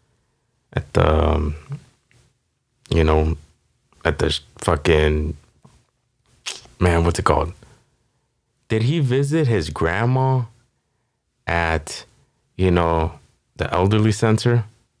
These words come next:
Like, did he visit? Like, for you to be attracted to old people. <sighs> Oh, there you go. Yeah, for you to be attracted to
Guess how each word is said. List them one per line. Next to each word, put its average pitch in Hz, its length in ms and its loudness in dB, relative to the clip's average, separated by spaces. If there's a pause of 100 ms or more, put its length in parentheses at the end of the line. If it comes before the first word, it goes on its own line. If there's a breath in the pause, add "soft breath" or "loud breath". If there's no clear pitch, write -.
(1300)
Like, 87 160 -4
did 117 100 -2
he 165 160 2
visit? 143 520 2 (240 loud breath)
Like, 135 200 2
for 165 140 0
you 180 240 2
to 233 60 2
be 170 200 2
attracted 127 480 0
to 101 140 2
old 95 260 0
people. 80 540 0 (720)
<sighs> 92 60 2 (1800 loud breath)
Oh, 127 220 2 (360)
there 175 120 2
you 147 60 4
go. 95 320 2
Yeah, 156 320 0 (280 loud breath)
for - 80 0
you 208 220 2
to 302 80 2
be 220 140 0
attracted 135 520 0
to 98 240 0